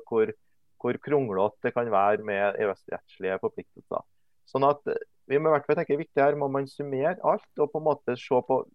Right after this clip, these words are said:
hvor stor har nå suverenitetsavståelsen blitt på energiområdet. Det er egentlig det saken her reiser spørsmål om, mener vi.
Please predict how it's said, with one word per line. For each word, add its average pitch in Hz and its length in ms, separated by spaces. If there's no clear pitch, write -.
hvor 175 240
stor 151 400
har 127 160
nå 131 160
suverenitetsavståelsen 131 1300
blitt - 280
på 180 80
energiområdet. 95 840
Det 131 100
er 123 40
egentlig 113 380
det 131 220
saken - 800
her 104 240
reiser 107 320
spørsmål 104 460
om, 107 100
mener 95 240
vi. - 80